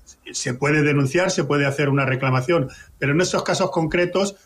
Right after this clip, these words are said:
lo mejor es llamar inmediatamente a la policía local para que comparezca y levante un acta y, a partir de aquí, iniciar la reclamación y la administración tendrá las pruebas necesarias para poder iniciar ellos también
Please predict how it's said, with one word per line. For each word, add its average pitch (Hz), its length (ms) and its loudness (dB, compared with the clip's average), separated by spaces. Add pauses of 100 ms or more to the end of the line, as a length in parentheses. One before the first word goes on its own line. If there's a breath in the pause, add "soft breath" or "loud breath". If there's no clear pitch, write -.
(140)
lo 143 220 2
mejor 160 600 0
es 147 240 -2
llamar 147 300 0
inmediatamente 143 640 0
a 127 40 2
la 120 180 -2
policía 123 360 0
local 151 480 0 (420 loud breath)
para 139 240 0
que 135 120 -2
comparezca 139 760 0 (240 loud breath)
y 156 100 0
levante 143 460 0
un 147 120 2
acta 165 580 -2
y, 147 60 -6
a 131 120 -2
partir 135 320 0
de 143 100 2
aquí, 147 440 0 (220 loud breath)
iniciar 139 680 0 (260 loud breath)
la 139 180 0
reclamación 135 880 2 (160)
y 156 320 0 (120)
la 131 140 0
administración 131 680 0
tendrá 139 320 2
las 131 220 0
pruebas 143 360 2
necesarias 151 680 0 (280 loud breath)
para 147 260 0
poder 143 240 2
iniciar 143 380 0
ellos 135 300 0
también 143 420 0